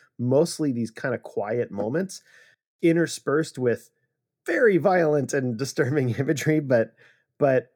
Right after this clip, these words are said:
it was that kind of the, the characters dealing with loss and grief and trauma and, and how far they're willing to go in some cases,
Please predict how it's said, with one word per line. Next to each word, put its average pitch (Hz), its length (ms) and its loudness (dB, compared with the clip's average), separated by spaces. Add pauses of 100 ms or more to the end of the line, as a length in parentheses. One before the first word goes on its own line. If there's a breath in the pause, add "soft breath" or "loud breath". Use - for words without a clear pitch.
it 160 140 0
was 147 240 0
that 131 320 2
kind 143 300 0
of 117 400 -2 (500)
the, 117 280 -6
the 117 280 -4 (240)
characters 143 520 -2
dealing 123 460 0
with 110 260 -2
loss 117 440 -4
and 110 160 -8
grief 120 380 -4
and 101 140 -8
trauma 113 460 -6
and, 107 280 -2
and 101 300 -8
how 117 420 0 (160)
far 113 260 2
they're 110 180 0
willing 110 340 -2
to - 160 -20
go 107 480 -2
in 127 140 -6
some 143 260 -8
cases, 170 680 -4